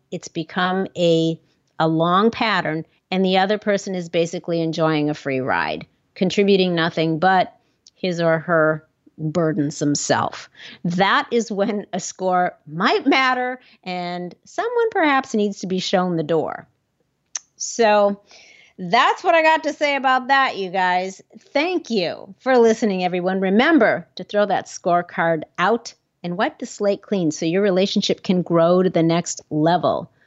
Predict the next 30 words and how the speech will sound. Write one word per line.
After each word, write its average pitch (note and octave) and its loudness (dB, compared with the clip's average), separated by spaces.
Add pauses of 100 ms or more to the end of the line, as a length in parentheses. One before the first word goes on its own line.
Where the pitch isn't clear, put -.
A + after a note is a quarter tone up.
(240)
Unless, B3 2
of D4 -2
course, C#4 -2
you A#3+ -2
deem G3+ 0
your G3+ -2
partner F#3+ -2
to F#3 -4
be F3+ 0
a D#3+ 4
life-sucking E3+ -2
freeloader, F#3+ 4
in G3 2
which G#3 -4
case D#4 0
you F4 2
might F4+ 0
want C4+ 0
to C4 2
make A#3 2
a A#3+ 0
different G#3+ 0
kind C#3 0
of D3+ 0
shift - -2
and F#3 -2 (260)
grow F3+ 4
on G#3+ 2
without F#3+ -2
them. F2+ -4